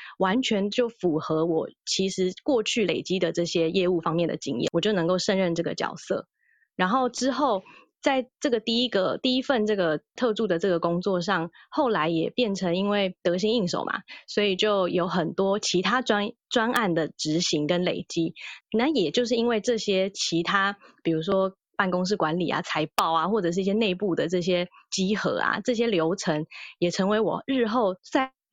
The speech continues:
换工作，还是，还是特助这个领域，只是不同产业的时候，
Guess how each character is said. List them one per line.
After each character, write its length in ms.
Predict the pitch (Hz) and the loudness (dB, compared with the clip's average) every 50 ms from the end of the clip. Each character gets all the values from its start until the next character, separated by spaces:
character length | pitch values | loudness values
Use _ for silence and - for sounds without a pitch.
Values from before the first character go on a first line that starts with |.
| 247 233 | -4 0
换 240 | - 311 262 226 202 | 0 0 0 0 0
工 220 | 208 208 214 220 | 0 0 0 2
作， 220 | - 240 202 156 | 2 2 0 0
还 200 | - - - 185 | 0 0 -2 0
是， 240 | 214 240 233 220 - _ - | 0 2 0 0 -2 _ -8
还 180 | - - 185 | -2 -2 0
是 120 | 214 302 302 | 2 2 2
特 180 | - 320 294 | 2 2 2
助 160 | 240 285 262 233 | 2 2 0 2
这 80 | 262 | 2
个 80 | 220 202 | 2 2
领 160 | 185 214 - | 2 2 2
域， 140 | - 226 208 | 2 0 0
只 80 | 180 | 2
是 80 | 175 190 | 0 0
不 120 | - 294 | 0 -2
同 200 | 277 - 180 160 | 0 0 0 0
产 240 | 175 - - 151 156 | 0 -2 -2 0 0
业 120 | 190 233 202 | 2 2 2
的 120 | 170 165 | 2 0
时 160 | - - - | -2 -2 -2
候， 180 | 156 190 180 | 0 0 0